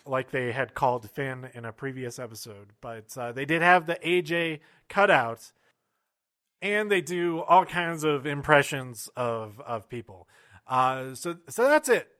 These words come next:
for this week. I'm super excited for Elimination Chamber. Let me know what you thought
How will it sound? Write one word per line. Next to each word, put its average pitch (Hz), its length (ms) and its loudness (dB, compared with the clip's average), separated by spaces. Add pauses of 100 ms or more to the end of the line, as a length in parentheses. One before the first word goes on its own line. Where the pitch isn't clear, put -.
(160)
for 180 140 -4
this 160 240 -2
week. 139 380 -6 (240)
I'm 151 260 -2
super 175 300 -2
excited 143 440 2
for 139 240 -4
Elimination 135 560 -10
Chamber. 139 460 -6
Let 180 160 -2
me 185 80 -4
know 175 160 2
what 170 220 -4
you 214 180 -6
thought 190 540 4